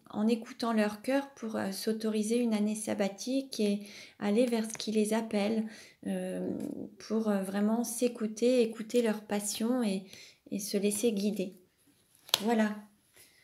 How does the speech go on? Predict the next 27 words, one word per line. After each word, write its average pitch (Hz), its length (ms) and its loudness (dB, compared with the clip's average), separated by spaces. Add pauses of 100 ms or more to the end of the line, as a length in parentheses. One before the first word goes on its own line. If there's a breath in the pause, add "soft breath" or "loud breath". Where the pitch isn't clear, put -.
(400 soft breath)
Donc 254 180 2
voilà 320 320 4 (140)
pour 277 160 0
les 240 400 2
Sagittaires, 269 1300 -2
pour 311 200 0
le 277 180 4
mois 220 440 0 (140)
de 214 320 -4
septembre. 233 1000 -2 (480 loud breath)
Donc 254 260 2
ça 302 200 2
ne 294 140 6
parlera 240 500 0
pas 190 340 -4 (160)
à 330 180 -2
tout 269 140 -4
le 220 80 2
monde, 220 220 0
ne 247 80 2
prenez 220 420 -2
que 302 140 -2
ce 311 80 -8
qui - 160 -4
résonne 240 340 0
en 202 120 0
vous. 220 280 -2